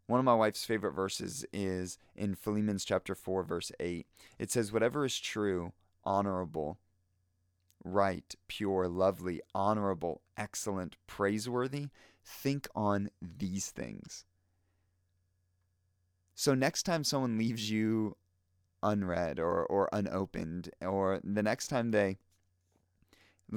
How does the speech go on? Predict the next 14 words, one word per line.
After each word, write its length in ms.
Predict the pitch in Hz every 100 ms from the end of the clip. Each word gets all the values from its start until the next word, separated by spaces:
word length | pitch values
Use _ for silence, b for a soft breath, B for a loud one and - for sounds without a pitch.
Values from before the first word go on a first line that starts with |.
| 110 - -
they 280 | 110 101 -
are 200 | 107 -
on 240 | 98 104
Facebook 420 | 101 98 95 98 90
but 120 | 95
they're 140 | 101
not 260 | 98 95 -
responding, 760 | 90 - - 95 95 92 87
instead 440 | - 101 - 113 135
of 160 | 120 - b b b _ _ _ -
thinking 600 | - 131 131 123 107 -
our 140 | 107 110
natural 640 | 101 107 - - 120 104
thoughts, 800 | - 101 98 131 - - -